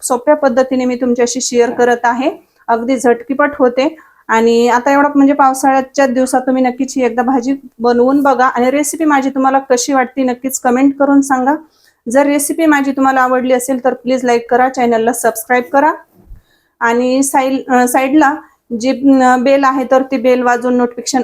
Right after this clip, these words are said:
ऑल करा, म्हणजे मी रेसिपी अपलोड केलेला सर्वात अगोदर तुमच्या मोबाईल, मोबाईलवर तुम्हाला नोटिफिकेशन पडेल. तर भेटूया अशाच पुढील नवीन रेसिपीमध्ये. तोपर्यंत स्वस्त खा आणि मस्त राहा.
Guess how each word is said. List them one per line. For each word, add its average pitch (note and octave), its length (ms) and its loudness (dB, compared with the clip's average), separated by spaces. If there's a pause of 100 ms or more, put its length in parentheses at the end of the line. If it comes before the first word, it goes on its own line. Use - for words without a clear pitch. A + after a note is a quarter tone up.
ऑल B3+ 260 2
करा, D4 260 2 (200)
म्हणजे B3 240 0
मी D4 120 6
रेसिपी C#4+ 380 0
अपलोड B3+ 340 0
केलेला B3+ 500 2
सर्वात B3 440 0
अगोदर A#3+ 360 2
तुमच्या B3 360 -2
मोबाईल, A#3+ 420 2 (220)
मोबाईलवर C4 520 0
तुम्हाला A#3+ 320 0
नोटिफिकेशन A#3+ 600 -4
पडेल. B3 320 0 (480)
तर C4 260 4
भेटूया C#4+ 440 2 (100)
अशाच B3+ 380 0
पुढील C4 240 -2
नवीन B3+ 340 2
रेसिपीमध्ये. C4+ 680 2
तोपर्यंत B3 460 -2
स्वस्त B3 380 -6
खा C4 240 -2
आणि A#3+ 140 0
मस्त A#3 320 -2
राहा. D4 260 2